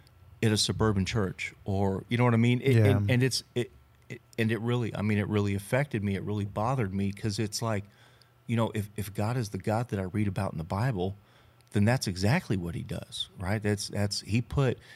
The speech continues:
Speaker 1: he put these, these uneducated fishermen and multiple, you know what I'm, i-, in places that are, I mean, that changed the world. So, so I di-, I could never understand how, how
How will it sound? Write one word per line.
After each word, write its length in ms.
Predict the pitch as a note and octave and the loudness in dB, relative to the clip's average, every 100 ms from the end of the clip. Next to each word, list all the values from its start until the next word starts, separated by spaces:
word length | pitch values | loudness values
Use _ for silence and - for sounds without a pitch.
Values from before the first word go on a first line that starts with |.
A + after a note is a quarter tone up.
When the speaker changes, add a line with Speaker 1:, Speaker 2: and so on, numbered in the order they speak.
| - - | -20 -10
Speaker 1:
he 120 | - | -4
put 300 | A#2+ - D3 | -2 -2 -2
these, 360 | B2+ A#2 F#2+ - - _ | 2 2 2 -2 -16 _
these 240 | A2+ G2 - A2+ | 0 0 0 2
uneducated 720 | A#2+ B2 A2 G#2 A#2+ G#2+ F2+ | 4 4 0 -2 -2 -2 -4
fishermen 560 | - C3 - A#2 A2+ G#2 | 0 0 0 0 2 0
and 80 | G2+ | 2
multiple, 640 | A2+ B2 - - G#2+ G2+ - | 0 -2 -8 -2 0 0 -2
you 120 | A2+ | 2
know 80 | A#2+ | 2
what 80 | |
I'm, 100 | A2+ G2+ | 2 0
i-, 120 | B2 - | -2 2
in 180 | A#2 | 2
places 540 | - - C3+ D3 A#2 F#2+ | 2 -2 -4 -2 -2 0
that 120 | A2 | 0
are, 140 | G2 - | 0 -4
I 40 | A2+ | 0
mean, 160 | A2 | 2
that 140 | G#2+ - | 2 -2
changed 360 | - C3 A2+ | -2 0 0
the 80 | G2+ | -2
world. 340 | G2 C#3+ D3+ - | -2 -2 -2 -4
So, 260 | A2 G#2 - _ | -4 -4 -8 _
so 260 | - F#2 - _ _ _ _ _ _ _ _ | -8 -8 -8 _ _ _ _ _ _ _ _
I 60 | G#2+ | -2
di-, 100 | A#2 | -2
I 80 | A2+ | -2
could 160 | G#2 A2 | -2 0
never 180 | G#2+ G#2+ | 0 0
understand 540 | G#2 G2 - G#2+ G2+ | -2 -4 -2 0 0
how, 240 | G2 G2 F#2 - - - _ _ | 0 -2 -4 -10 -20 -20 _ _
how 200 | - G#2+ | -2 -2